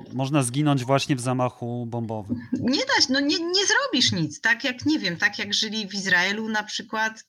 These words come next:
Speaker 2: y, do czasu, kiedy się trochę jednak udało opanować, y, te zamachy, y, tak i żyją w Afganistanie. No, tych zamachów się nie da przewidzieć. Afgańczycy to jest taki naród, który ma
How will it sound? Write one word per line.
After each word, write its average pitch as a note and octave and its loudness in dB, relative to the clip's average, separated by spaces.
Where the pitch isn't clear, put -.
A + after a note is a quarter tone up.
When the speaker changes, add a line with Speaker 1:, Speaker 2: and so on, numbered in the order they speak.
Speaker 2:
y, - -4
do F#3 -4
czasu, G3+ -2
kiedy F#3+ -2
się - -2
trochę G3+ -2
jednak G3 0
udało F#3+ 0
opanować, F#3+ 0
y, F3+ 0
te F#3+ 0
zamachy, F#3+ 0
y, F3 -4
tak G#3+ 0
i B3 2
żyją B3 2
w A#3+ -2
Afganistanie. C4+ 2
No, F#3 -2
tych A#3+ -2
zamachów B3 0
się B3+ 4
nie C#4+ 4
da F3 2
przewidzieć. D3 -4
Afgańczycy B3 0
to C4 2
jest B3+ 0
taki A#3+ -8
naród, B3 0
który A3+ -4
ma G#3+ 0